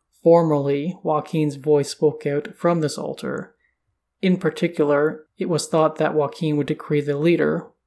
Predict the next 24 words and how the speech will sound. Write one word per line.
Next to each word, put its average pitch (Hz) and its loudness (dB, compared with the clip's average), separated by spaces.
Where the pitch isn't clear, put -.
known 147 2
as 135 -4
the 147 -4
Olanger 143 -2
of 143 0
Sodolfr, 151 2
from 135 -2
this 135 -6
altar. 147 -6
During 175 2
her - -4
absence, 156 -2
of - -10
course, 143 0
no 160 4
voice 147 0
ever 147 -2
manifested 143 -2
to 160 -6
name 143 -4
a 160 -4
successor 143 -4
to 160 -6
the - -6